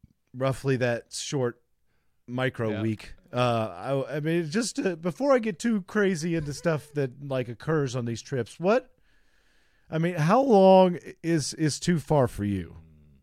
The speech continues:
Speaker 1: Like, if you go on a road trip, what, what, what do you think? Is there, like, something that,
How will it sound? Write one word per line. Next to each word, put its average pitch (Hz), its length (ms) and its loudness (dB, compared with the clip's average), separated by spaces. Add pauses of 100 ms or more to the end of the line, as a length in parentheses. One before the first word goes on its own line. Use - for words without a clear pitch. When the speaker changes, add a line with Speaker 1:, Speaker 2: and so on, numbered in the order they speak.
(100)
Speaker 1:
Like, 123 460 0
if 147 200 0
you 175 140 -2
go 170 520 6
on 156 200 0
a 156 80 0
road 139 340 2
trip, 110 400 0 (220)
what, 110 180 -10
what, 101 300 -18
what 131 240 -2
do 202 80 2
you 202 160 0
think? 156 480 -2 (260)
Is 147 160 -6
there, 202 120 -2
like, 196 200 -2
something 170 420 -6
that, 135 260 -4